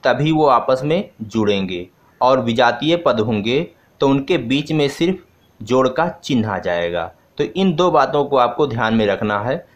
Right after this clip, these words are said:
कि सजातीय पद ही आपस में जुड़ते हैं, जबकि विजातीय पद के बीच सिर्फ जोड़ का चिन्ह आ जाएगा। तो आइए यहाँ शुरू करते हैं। तो ए, ए में है दो एक्स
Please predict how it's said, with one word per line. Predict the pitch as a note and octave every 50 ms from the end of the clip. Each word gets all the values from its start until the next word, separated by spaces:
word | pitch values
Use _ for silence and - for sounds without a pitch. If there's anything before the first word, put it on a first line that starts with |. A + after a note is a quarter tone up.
| _ _ -
कि | - D3+
सजातीय | - - D3 C3 B2 B2 A#2+ B2 A#2+ C#3 C#3+ D3 D3 C#3+ -
पद | - C#3+ B2+ A2+
ही | A2+ C3+ D#3+ E3
आपस | C#3+ G#2+ G2 - A2+ G#2+ - B2+
में | D3 F3 G#3+ - - _ _ _ - A2
जुड़ते | G2+ - A#2 A2 - G#3 - D#3+ D#3+
हैं, | E3 E3 E3+ E3+ F3 - - _ _ - A2+
जबकि | G#2 G2 - D3+ D#3 F#3 F#3 - - F3
विजातीय | D3 A#2+ A2+ A2 A#2+ A2 A2 G#2+ - D3 E3 F3+ F3+
पद | - - B2+ A2+ G#2+
के | G#2+ - A2+ G#2+
बीच | G2 G#2 B2+ D3+ D3+ - _ _ _ _ -
सिर्फ | - - G3+ G#3 G#3+ - D#3
जोड़ | B2 G#2+ A2+ B2+ C3+ D#3 E3
का | D#3 - D3+ F3 G#3 - - _ _ -
चिन्ह | - F3 C#3 A#2 A#2
आ | A2+ F#2+ F2+
जाएगा। | F#2 F#2 F2+ F2+ F2+ F2 F2+ F2+ F2 - - _ _ _ _ _ -
तो | E3+ E3
आइए | D3+ D3+ D#3+ F3 G3+ A#3 A3+ A3+ - _ - B2+
यहाँ | B2 B2 D#3 E3+
शुरू | - - C3+ A#2 G#2+ F#2+
करते | - G2 F2+ - - G2+ F#2+
हैं। | F2+ F#2 F2+ - _ _ _ _ _ -
तो | - - - - -
ए, | D3+ A2+ F#2+ F2 E2+ - _ _ _ _ _ _ _ _ _ _ - -
ए | E3 F3+ F#3+
में | F#3+ F#3+ F3+
है | F3 F#3+ F#3
दो | D3+ B2 A#2 D3 E3+ F3+ -
एक्स | - F3 F#3 F#3+ - - -